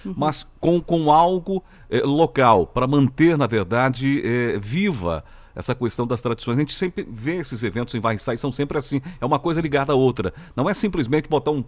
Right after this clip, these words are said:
Speaker 2: um cara tocar lá e, e tá tudo certo. Não, não é por aí,
Speaker 1: Não,
Speaker 2: né?
Speaker 1: não. A, a gente tem esse, né, pelo menos na minha gestão, acredito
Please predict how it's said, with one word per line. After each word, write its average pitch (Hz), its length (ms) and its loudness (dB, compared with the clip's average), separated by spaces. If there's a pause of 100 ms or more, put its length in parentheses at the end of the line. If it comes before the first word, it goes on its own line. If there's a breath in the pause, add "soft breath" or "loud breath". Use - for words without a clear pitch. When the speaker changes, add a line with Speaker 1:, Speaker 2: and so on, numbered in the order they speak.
(160 soft breath)
Speaker 2:
um 110 80 -10
cara 143 200 0
tocar 139 420 4
lá 131 260 4
e, 139 580 0
e 113 40 -2
tá 127 140 4
tudo 135 200 -6
certo. 120 200 -2
Não, 135 120 0
não 147 120 -2
é 143 40 -2
por - 160 -2
aí, - 60 4
Speaker 1:
Não, - 160 0
Speaker 2:
né? - 140 -2
Speaker 1:
não. 156 300 -4
A, 165 40 -6
a 165 460 -10
gente 190 320 -6
tem 185 200 -4
esse, 170 640 -2
né, 175 180 -4
pelo 180 260 -4
menos 175 300 -6
na 175 140 -8
minha 175 220 -6
gestão, 175 560 -4
acredito 170 460 -8